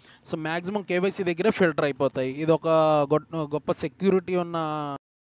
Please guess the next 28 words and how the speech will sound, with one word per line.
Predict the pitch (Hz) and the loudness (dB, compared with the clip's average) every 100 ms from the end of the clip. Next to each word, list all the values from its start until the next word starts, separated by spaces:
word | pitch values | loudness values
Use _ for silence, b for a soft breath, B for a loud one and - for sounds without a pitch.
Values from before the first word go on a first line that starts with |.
| _ _ - | _ _ -4
సైట్ | - - 165 160 | 0 2 2 2
అనమాట. | 156 147 143 139 | 0 0 -2 -2
So | 262 285 170 170 156 147 | -4 -2 0 2 2 0
ఏంటంటే | 147 156 165 160 170 | -2 -6 -8 -6 -4
యాష్ | 151 147 | 0 2
సారు | 170 156 170 196 151 147 147 | 2 0 0 0 0 0 -2
ఎక్కువగా | 147 - 170 170 | -4 -2 -2 -2
పిల్లల | - 160 165 | -4 -4 -4
మీద | 165 | -4
కాన్సంట్రేషన్ | 160 156 147 165 151 156 156 | -6 -6 -4 -4 -4 -6 -6
అనేది | 151 147 | -8 -8
పెట్టడం | 147 147 147 | -8 -6 -4
జరిగింది. | 147 143 139 143 254 - B B B B _ 156 | -4 -4 -6 -6 -6 -8 B B B B _ -10
ఆ, | 147 143 139 151 | -6 -6 -6 -2
తర్వాత | 147 147 151 147 | 0 0 -2 -2
ఫేక్ | 139 156 160 | -2 -4 -4
ఐడీస్ | 156 143 151 | -4 -4 -4
మీద | |
కాన్సంట్రేషన్ | 143 143 139 151 147 143 143 | -6 -4 -4 -4 -4 -6 -6
పెట్టడం | 139 135 | -6 -4
అయితే | 139 135 143 | -4 -4 -6
జరిగింది. | 135 127 131 135 254 339 _ _ _ _ _ _ _ _ _ 339 _ _ _ _ b b b - | -4 -6 -8 -8 -8 -10 _ _ _ _ _ _ _ _ _ _ _ _ _ _ b b b -8
తర్వాత | 151 160 160 175 170 160 156 _ B B 165 | -2 0 0 0 0 -2 -4 _ B B -4
professor | 156 170 175 | -2 0 0
of | 170 160 | 0 0
psychology, | 165 156 160 156 156 | 0 0 -4 -4 -6
professor | 156 156 156 160 160 | -6 -6 -2 -2 -2
of | 160 | -4